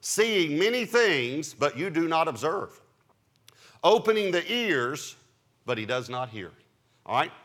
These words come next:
Maybe you might have to flip over one page. Isaiah forty-three, verse eight. Isaiah forty-three, verse eight.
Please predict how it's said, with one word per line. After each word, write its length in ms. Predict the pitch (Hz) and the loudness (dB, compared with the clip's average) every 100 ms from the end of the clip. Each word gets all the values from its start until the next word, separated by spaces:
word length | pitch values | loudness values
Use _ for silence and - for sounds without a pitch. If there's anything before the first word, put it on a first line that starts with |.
| _ 104 | _ -6
Maybe 340 | 131 131 131 | -6 -4 -10
you 120 | 113 123 | -12 -6
might 160 | 131 | -4
have 120 | 135 | -4
to 60 | - | -4
flip 200 | 143 135 | -6 -4
over 120 | 127 | -4
one 220 | 117 127 | -4 -6
page. 480 | 123 127 147 143 - _ _ - | -6 -6 -6 -12 -20 _ _ -8
Isaiah 360 | 127 131 131 | -6 -2 -4
forty-three, 760 | 120 147 139 123 113 107 127 127 - | -2 -4 -4 -6 -8 -6 -8 -10 -6
verse 260 | 127 127 - | -6 -6 -8
eight. 320 | 156 113 - _ _ _ _ _ _ _ _ _ _ _ - | -8 -8 -20 _ _ _ _ _ _ _ _ _ _ _ -6
Isaiah 340 | 123 120 127 | -4 -2 -2
forty-three, 520 | 113 135 131 - 127 | -2 -6 -6 -8 -8
verse 280 | 123 123 117 | -6 -8 -6
eight. 200 | 139 98 | -8 -8